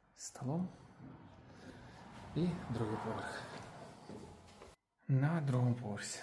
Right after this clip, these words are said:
це мастер-спальня зі своїм ліжечком, гардеробна. І тут є трюмо. Далі йде санвузол з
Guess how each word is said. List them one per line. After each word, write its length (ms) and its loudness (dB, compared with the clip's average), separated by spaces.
це 260 0
мастер-спальня 880 2
зі 80 4
своїм 340 8
ліжечком, 520 6
гардеробна. 720 4
І 160 10
тут 240 2
є 180 4
трюмо. 360 4
Далі 400 2
йде 300 6
санвузол 720 4
з 260 6